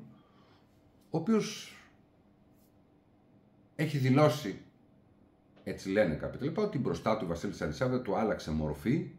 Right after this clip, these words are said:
τρεις-τέσσερις φορές για να του επιδείξει τη δύναμή της. Το αφήνω να είναι συνωμοσιολογικό τελείως και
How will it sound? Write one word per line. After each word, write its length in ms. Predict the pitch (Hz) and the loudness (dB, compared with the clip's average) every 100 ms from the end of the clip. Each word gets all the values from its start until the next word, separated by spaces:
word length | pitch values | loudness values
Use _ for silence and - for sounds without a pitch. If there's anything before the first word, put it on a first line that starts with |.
| - - _ - - - - | -20 -20 _ -20 -20 -20 -12
τρεις-τέσσερις 520 | - 92 117 - 92 | -8 -4 -4 -2 -6
φορές 220 | - 110 | -2 -2
για 100 | 127 | 0
να 60 | 117 | 0
του 100 | 110 | 0
επιδείξει 640 | 104 107 87 131 139 - | 0 0 -2 -2 -2 -4
τη 120 | 117 107 | -6 -6
δύναμή 560 | 98 131 120 107 110 | -2 2 2 4 2
της. 340 | - - - - - - - - | 0 -10 -20 -20 -20 -20 -20 -10
Το 80 | - | 0
αφήνω 380 | 135 233 240 202 | 4 8 8 6
να 140 | 151 170 | 4 4
είναι 120 | 170 | 4
συνωμοσιολογικό 960 | 143 139 127 113 117 104 104 92 - 131 | 2 4 4 4 2 2 2 2 0 2
τελείως 680 | 80 78 110 165 - - - - - - - - - - - - - - - - - - - | 2 2 2 0 -4 -14 -18 -18 -18 -18 -18 -18 -18 -18 -18 -16 -14 -14 -16 -18 -18 -20 -20
και 420 | - 135 131 131 | 2 6 8 8